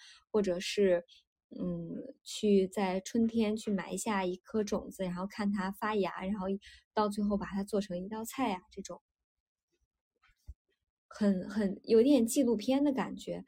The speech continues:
但是冬春篇还蛮适合春天去看的，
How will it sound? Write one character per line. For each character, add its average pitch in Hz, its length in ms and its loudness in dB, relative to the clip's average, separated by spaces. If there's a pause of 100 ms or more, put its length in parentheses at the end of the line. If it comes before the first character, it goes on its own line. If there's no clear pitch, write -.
(120)
但 233 140 -2
是 214 420 2 (520)
冬 269 180 10
春 269 240 8
篇 208 320 4
还 196 160 -4
蛮 208 240 0
适 208 160 -2
合 185 160 -2
春 214 220 -4
天 214 180 -2
去 208 80 -6
看 214 320 -6
的， - 160 -10